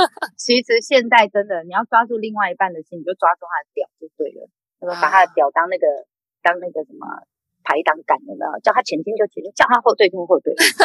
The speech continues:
Speaker 2: <laughs> 掌握好他。
Speaker 1: <laughs> 对，然后我就有一个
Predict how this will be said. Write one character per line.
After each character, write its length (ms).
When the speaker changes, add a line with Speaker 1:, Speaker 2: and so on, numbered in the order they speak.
Speaker 2:
<laughs> 500
掌 240
握 220
好 180
他。 380
Speaker 1:
<laughs> 280
对， 300
然 100
后 160
我 140
就 180
有 180
一 60
个 100